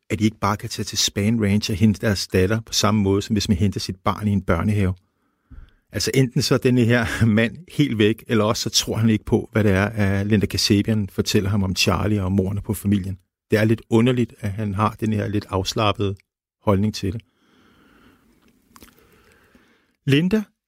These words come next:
hun har fået kontakt til sådan en lokal zen-munk slash guru, Joe Sage, tror jeg, han hedder. Og hun fortæller ham hele historien og beder ham om at ringe til Manson på hendes vejen.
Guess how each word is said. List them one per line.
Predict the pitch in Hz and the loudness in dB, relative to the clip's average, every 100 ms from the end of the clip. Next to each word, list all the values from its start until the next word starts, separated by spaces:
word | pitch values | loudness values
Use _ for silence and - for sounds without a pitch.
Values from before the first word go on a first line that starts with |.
| _ | _
hun | 151 | -2
har | 160 | 0
fået | 147 | 0
kontakt | - 131 - 131 151 - | 0 0 0 -2 -2 -4
til | 143 | -6
sådan | 151 139 | -4 -4
en | |
lokal | 123 123 - - 131 87 - - | -4 -6 -4 -4 -2 -4 -10 -4
zen-munk | - - 123 143 - _ - 131 117 - - _ - | -2 2 2 0 -8 _ 0 2 2 -2 -14 _ -6
slash | - 131 113 110 - _ _ | -2 2 2 2 -6 _ _
guru, | 139 120 123 143 123 - 123 | 2 2 4 2 0 -2 0
Joe | 101 | 2
Sage, | 101 - 117 110 127 - - | 0 0 2 0 0 -6 -6
tror | - | -4
jeg, | 90 | -2
han | 85 | 0
hedder. | 90 - _ _ _ _ _ _ _ _ _ | -2 -2 _ _ _ _ _ _ _ _ _
Og | 127 | -2
hun | 123 | 0
fortæller | 135 - 160 151 | 2 0 0 -2
ham | 156 - | -6 -8
hele | - 156 170 | -2 0 0
historien | 180 - 135 127 117 | -2 -4 -4 -6 -8
og | |
beder | - 147 | -2 -2
ham | 143 | -2
om | 131 | -4
at | 135 113 | -8 -4
ringe | 123 110 170 | 0 2 0
til | - - | -2 -4
Manson | 123 110 113 - 156 | 0 2 0 -4 -10
på | |
hendes | - 160 175 - | 0 4 4 4
vejen. | 98 92 117 | 0 0 -2